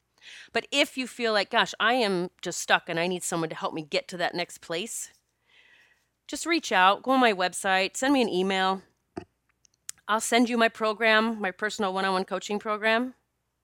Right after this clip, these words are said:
and you can see if it feels right for you or sits right with you. But that's another thing. If you need a coach, you need to just find one, whoever. Doesn't have to be me.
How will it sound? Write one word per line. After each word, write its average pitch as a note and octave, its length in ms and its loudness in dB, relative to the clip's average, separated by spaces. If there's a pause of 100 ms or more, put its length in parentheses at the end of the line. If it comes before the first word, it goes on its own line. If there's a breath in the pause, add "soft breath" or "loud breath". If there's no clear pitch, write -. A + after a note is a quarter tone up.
(400)
and F#3+ 200 -4
you F#3 60 -8
can F#3+ 140 -6
see F#3+ 160 -4
if F#3 140 -8
it F#3 260 -4
feels A#3 340 -4
right A#3 180 0
for - 120 -14
you G#3+ 340 -6
or F3+ 140 -2
sits - 300 -14
right G3 180 -2
with F3+ 180 -12
you. F3 240 -10
But D#3 220 -6 (1700 soft breath)
that's A3 220 0
another B3 320 2
thing. E2+ 280 -10 (680)
If F3 160 -16
you A3 120 -6
need B3 160 -2
a G#3+ 60 -6
coach, - 420 -4
you F#3+ 60 -4
need F#3+ 140 -4
to E3+ 60 -16
just - 400 -10 (140)
find A3+ 400 2
one, C#3 320 -8
whoever. D#3+ 600 -6 (120)
Doesn't F3+ 180 -4
have G3+ 120 0
to - 80 -20
be G3 100 -2
me. G#3 320 0